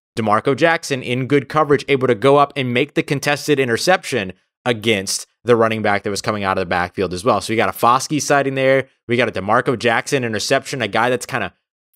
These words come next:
fighting to keep the role that he was fighting for at the beginning of the season, especially now with Jalen Smith, the veteran linebacker in town.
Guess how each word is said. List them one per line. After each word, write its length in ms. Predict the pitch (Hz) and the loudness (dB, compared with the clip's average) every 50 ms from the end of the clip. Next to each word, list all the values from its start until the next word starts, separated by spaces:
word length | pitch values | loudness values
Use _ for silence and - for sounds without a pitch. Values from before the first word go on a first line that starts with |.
| _ - | _ -2
fighting 400 | 123 127 143 143 156 160 160 147 | -2 -2 0 -2 -2 -4 -4 -4
to 100 | - - | -6 -8
keep 420 | - - - - 135 151 - 135 | -8 -8 -6 -4 -4 -6 -4 -2
the 120 | 131 143 | -2 -2
role 440 | 123 113 113 117 117 120 139 156 170 165 | 0 2 2 2 4 4 4 2 2 2
that 160 | 160 147 123 | 0 0 0
he 100 | 139 156 | -2 -4
was 180 | 139 147 143 | -2 -4 -2
fighting 300 | - 139 139 143 147 143 | 0 0 2 2 0 -2
for 180 | 139 - 156 151 | -2 0 2 2
at 80 | 147 - | 2 0
the 60 | 127 | -4
beginning 380 | 120 120 104 123 120 127 135 | -6 -4 -4 -2 -2 -2 -2
of 60 | 139 127 | -2 -2
the 80 | 117 | -2
season, 320 | - - 120 127 127 139 143 | -2 -2 -4 -4 -4 -4 -4
especially 340 | 120 - 120 117 - 131 | -4 -4 -4 -4 -2 -4
now 200 | 113 110 113 117 | -2 0 0 0
with 140 | 120 104 107 | 0 -2 -2
Jalen 340 | 107 107 101 95 92 87 82 | -4 -4 -4 -4 -6 -6 -8
Smith, 440 | - - - 101 101 127 165 160 _ | -8 -8 -6 -2 0 0 0 -2 _
the 100 | - 104 | -6 -6
veteran 380 | 85 80 92 98 120 143 147 143 | -4 -2 -2 0 0 0 0 0
linebacker 580 | 143 147 147 147 147 151 147 151 139 151 147 | 0 0 0 2 2 2 0 0 0 -2 -4
in 80 | 147 143 | -4 -4
town. 320 | 143 143 139 139 139 135 | -4 -2 -2 -2 -2 -4